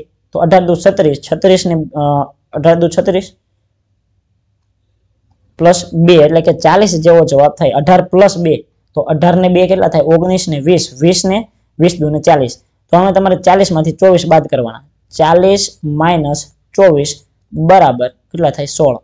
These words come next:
ઓપ્શન બી તમારો જવાબ સાચો થશે. આના માટે કંઈ નહીં, તમને બંને સૂત્ર આવડવા પડે. લંબાઈની પરિમિતિનું સૂત્ર આવડવું પડે, લંબચોરસની પરિમિતિનું સૂત્ર આવડવું પડે અને ચોરસની પરિમિતિનું સૂત્ર આવડવું પડે. ઓકે, તમને અહીંયા દસના છે એ ટકાવારીમાં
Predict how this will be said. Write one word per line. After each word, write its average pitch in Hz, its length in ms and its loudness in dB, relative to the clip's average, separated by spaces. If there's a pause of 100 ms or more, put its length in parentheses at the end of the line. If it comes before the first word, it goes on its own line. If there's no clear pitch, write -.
ઓપ્શન 156 360 -6
બી 147 180 -4
તમારો 131 340 -6
જવાબ 123 260 -8
સાચો 123 360 -10
થશે. - 480 -10
આના 185 300 -2
માટે 170 320 -2
કંઈ 180 340 -4
નહીં, 139 240 -4
તમને 165 280 -4
બંને 175 320 -2
સૂત્ર 147 280 -6
આવડવા 156 400 2
પડે. 131 300 -4 (380)
લંબાઈની 180 540 2
પરિમિતિનું 175 540 -2
સૂત્ર 175 200 -6
આવડવું 175 340 4
પડે, 175 180 2 (200)
લંબચોરસની 175 680 0
પરિમિતિનું 170 420 0
સૂત્ર 160 240 -6
આવડવું 160 260 2
પડે 151 120 -2
અને 143 80 -10
ચોરસની 170 440 0
પરિમિતિનું 139 440 -2
સૂત્ર - 260 -10
આવડવું 135 340 2
પડે. 113 160 -16 (480)
ઓકે, 170 240 2 (840)
તમને 208 220 2
અહીંયા 202 440 4
દસના 196 420 2
છે 196 160 2 (240)
એ 175 40 6 (560)
ટકાવારીમાં 175 760 2